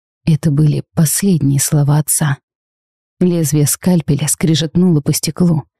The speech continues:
высекая крошечную, почти невидимую искру. Не было оглушительного грохота, который я ожидала бы от взрыва.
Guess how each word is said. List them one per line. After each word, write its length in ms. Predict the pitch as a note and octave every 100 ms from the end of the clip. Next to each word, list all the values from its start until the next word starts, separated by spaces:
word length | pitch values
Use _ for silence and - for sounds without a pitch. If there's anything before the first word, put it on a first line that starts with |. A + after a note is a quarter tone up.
| _ -
высекая 520 | F3+ E3+ - A3 G3 -
крошечную, 720 | - A3 F3 D#3 - D3 C#3 -
почти 380 | F#3+ - - G3
невидимую 560 | F#3+ F3 E3+ F3 F3+
искру. 500 | - F3+ - - - _ _ _ _ _ _ -
Не 280 | G3 A#3 C4
было 240 | D#3+ D#3
оглушительного 680 | D#3+ E3+ F3 A3+ - F#3 E3+
грохота, 480 | E3 G#3 G#3 D#3 D#3
который 380 | - F3 E3+ E3
я 140 | E3
ожидала 440 | D#3+ E3+ F3 F3+ D3
бы 140 | D#3+
от 100 | D3
взрыва. 480 | D3 F3+ F3+ C3+